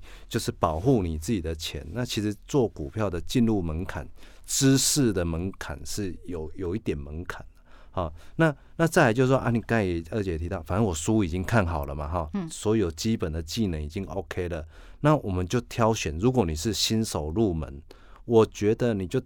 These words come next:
Speaker 1: 挑一家好公司。那好公司有一个好处，它比较不会倒。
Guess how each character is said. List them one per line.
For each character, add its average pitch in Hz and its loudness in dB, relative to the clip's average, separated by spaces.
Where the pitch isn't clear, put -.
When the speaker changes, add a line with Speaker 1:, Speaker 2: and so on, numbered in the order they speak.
Speaker 1:
挑 120 -2
一 - -6
家 104 -6
好 85 -4
公 95 -2
司。 92 -6
那 175 -2
好 127 2
公 127 2
司 131 4
有 92 4
一 98 0
个 95 -4
好 73 -4
处， 85 -4
它 151 0
比 - -12
较 117 0
不 98 -4
会 98 0
倒。 - -6